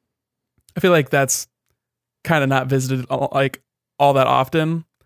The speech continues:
Like, you get a really cool thing with, like, that ice skate. And that's, like, the last time I interacted with something that was, like, actually cool. Otherwise, it's just, like,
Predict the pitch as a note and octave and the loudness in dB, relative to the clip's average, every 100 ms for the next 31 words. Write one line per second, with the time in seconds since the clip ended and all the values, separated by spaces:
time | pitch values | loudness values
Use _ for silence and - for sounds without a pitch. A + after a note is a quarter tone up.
0 | _ D3+ D3 D3+ C#3 C3+ - C#3+ C3 C#3+ | _ -6 -2 0 2 0 -2 -4 -2 -2
1 | C#3 C3+ C3+ - C3+ B2+ - C3+ B2+ - | -2 -2 -2 -2 -2 -2 0 -2 -2 -2
2 | B2 - - _ _ - C#3+ C#3+ C#3+ C#3 | -2 -4 -8 _ _ -4 -2 0 0 2
3 | C#3 C3+ D3 C#3 D3 C#3 C3 C3 - _ | 2 0 -2 0 0 0 -2 -4 -6 _
4 | _ C#3+ C#3 C3 C#3+ D3+ C#3 C#3 C#3 C#3 | _ 0 0 2 0 2 0 2 0 0
5 | A#2+ C#3 - B2 - D3 C3 C3+ - C#3+ | -2 -2 -2 -4 -2 -2 0 -2 -4 -2
6 | C3+ C3+ C3 C3+ C3+ C3 C#3+ B2+ | 2 2 0 -2 -4 -4 -2 -4